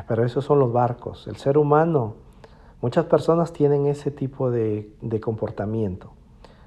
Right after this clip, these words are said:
Eh, hacen ese tipo de compartimientos en su vida. Haz-, viven una vida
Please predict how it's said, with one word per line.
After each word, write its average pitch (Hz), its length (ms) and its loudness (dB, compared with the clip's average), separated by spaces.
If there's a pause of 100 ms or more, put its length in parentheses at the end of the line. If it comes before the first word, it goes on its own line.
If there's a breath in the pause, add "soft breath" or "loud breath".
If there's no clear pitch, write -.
(300 loud breath)
Eh, 92 600 -6
hacen 107 420 -6
ese 117 220 -4
tipo 123 400 -6
de 117 160 -2
compartimientos 131 1200 -4 (400 soft breath)
en 104 160 -4
su 104 200 -6
vida. 104 360 -4 (540 soft breath)
Haz-, 101 300 -8
viven 117 360 0
una 131 260 2
vida 123 560 0